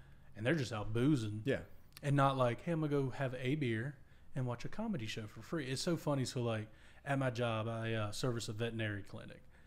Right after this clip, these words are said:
Speaker 1: And the owner, he's, like, a sixty-five-year-old guy,
Speaker 2: Mm-hmm.
Speaker 1: real nice dress, and he came to the first Seventh Tap show.
Speaker 2: Really?
Speaker 1: And I was like, "Shit, you ready?" And he was like, "I love this shit, man." He was like, "I know you can't tell by the way I look, but
Speaker 2: Yeah.
Speaker 1: this, I'm ready."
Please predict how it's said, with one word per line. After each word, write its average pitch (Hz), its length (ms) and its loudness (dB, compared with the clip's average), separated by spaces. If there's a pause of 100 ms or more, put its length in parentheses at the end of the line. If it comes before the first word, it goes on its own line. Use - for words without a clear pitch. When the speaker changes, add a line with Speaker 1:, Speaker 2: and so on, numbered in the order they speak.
(380)
Speaker 1:
And 120 140 0
the 127 120 -4
owner, 131 340 2
he's, 180 140 -8
like, 139 160 -10
a 107 60 -16 (160)
sixty-five-year-old 139 1000 -4
guy, 127 420 0
Speaker 2:
Mm-hmm. 120 160 -2 (160)
Speaker 1:
real 139 180 2
nice 135 280 2
dress, 123 360 0
and 127 80 -2
he 123 40 -2
came 135 180 -2
to 123 60 -2
the 117 60 -2
first 117 260 -4
Seventh 104 300 -4
Tap 113 220 -10
show. - 180 -12 (220)
Speaker 2:
Really? 135 220 2 (500)
Speaker 1:
And 120 500 2 (220)
I 120 60 -2
was 117 140 -2
like, 113 220 0
"Shit, 123 200 -10
you 123 180 0
ready?" 160 240 2
And 190 100 0
he 147 80 0
was 120 180 -2
like, 113 160 -8 (140)
"I 135 80 -2
love 123 240 -4
this 120 140 -12
shit, - 260 -10
man." 110 280 -14 (140)
He 139 60 0
was 120 100 0
like, 123 120 0
"I 135 40 0
know 147 80 2
you 139 120 0
can't 139 180 -6
tell 131 180 -4
by 127 100 -4
the 123 60 -2
way 123 380 0
I 123 120 0
look, 131 460 0
but 117 120 -2
Speaker 2:
Yeah. 110 200 2
Speaker 1:
this, 139 200 0
I'm 127 180 0
ready." 113 220 0